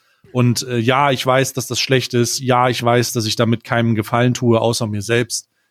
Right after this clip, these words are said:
Ja, ich weiß, dass es egoistisch ist. Aber ich kann darauf nicht verzichten. Im Hochsommer brauche ich ein Klimagerät, was den Raum auf angenehme achtzehn Komma drei Grad runterkühlt. Und, äh, ich kann dann, äh, in dem Raum existieren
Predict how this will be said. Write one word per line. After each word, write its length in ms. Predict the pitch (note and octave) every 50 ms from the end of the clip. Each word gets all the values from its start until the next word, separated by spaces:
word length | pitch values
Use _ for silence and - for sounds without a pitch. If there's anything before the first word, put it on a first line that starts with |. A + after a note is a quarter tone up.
| _ -
Ja, 220 | - C3+ C3+ C#3 C#3+
ich 100 | C3+ -
weiß, 180 | C3 B2+ B2
dass 100 | - A#2 A#2
es 80 | A#2
egoistisch 520 | C3 B2 A2 A#2+ A#2+ A#2+ A#2+ - A#2+ - -
ist. 300 | A2 A2 - - - _ _ _ _ _ _ _ _ _ -
Aber 220 | - B2+ B2 C3
ich 120 | B2+ A#2+ -
kann 180 | - D3 C#3
darauf 240 | C#3+ C3+ B2 B2+ B2
nicht 140 | C3 B2+ -
verzichten. 680 | - A#2+ - - D3 C3 - - - B2+ A#2+ B2 - -
Im 140 | - B2 A#2
Hochsommer 500 | A#2+ C3 C#3 - - C3 B2 B2 B2 A#2
brauche 340 | G2+ G2 A2 A#2+ B2+ B2 C3+
ich 120 | A#2+ - A#2
ein 60 | G#2+
Klimagerät, 720 | - - C#3+ C3+ C3 B2 A2+ A#2+ A#2 A2 A#2 A#2 A#2+ A2 A#2
was 140 | A#2 - -
den 260 | A#2+ A2 G#2+ G#2 - _ _ _ _ -
Raum 240 | A#2 A#2+ B2 B2+ B2
auf 140 | A2+ - -
angenehme 440 | B2 C3+ C3 B2+ B2 B2 A#2+ B2
achtzehn 300 | A2 G#2 G#2 - - C3
Komma 160 | - - B2 A#2
drei 220 | A2 G#2 A2+ A#2
Grad 320 | G#2+ A#2+ A#2 A#2 A#2 -
runterkühlt. 600 | C3 C3+ C#3 C3+ - - - C3+ C3+ C3 B2 - _ _ _ _ _ _ _ _ _ _ _ _ _ _
Und, 480 | - C3 B2 A#2 A2+ G#2+ - - - - -
äh, 260 | A2+ G#2+ A2 A2 -
ich 300 | - B2 A2 - - -
kann 200 | - - B2+ A#2+ A#2
dann, 320 | A#2 A2+ A2 A2 A2 A2+
äh, 160 | B2 A#2+ A2+
in 260 | A#2 - - C3+ C#3 C#3
dem 160 | C3+ B2 A#2+
Raum 240 | G#2 G#2+ A2+ A#2 B2+
existieren 840 | A#2 - - B2 - - - - D#3+ D#3+ D#3 D3 C#3+ C3+ B2+ B2+